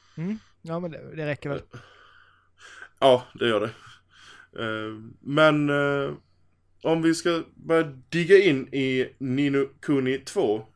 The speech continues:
Speaker 2: eh, först. Spelade du det första på, när det kom på P S tre?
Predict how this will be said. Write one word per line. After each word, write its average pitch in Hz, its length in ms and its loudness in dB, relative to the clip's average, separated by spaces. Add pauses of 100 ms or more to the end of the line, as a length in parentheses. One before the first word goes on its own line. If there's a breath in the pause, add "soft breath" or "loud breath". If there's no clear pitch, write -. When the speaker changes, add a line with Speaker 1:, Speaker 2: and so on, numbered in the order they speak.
(340)
Speaker 2:
eh, 131 240 -4
först. 123 340 -4 (600 loud breath)
Spelade 175 440 2
du 202 60 4
det 160 120 2
första 120 400 0
på, 107 600 -6
när 117 120 -4
det 113 80 -2
kom 110 220 -6
på 98 100 -14
P 117 140 -6
S 107 80 -6
tre? 131 160 -4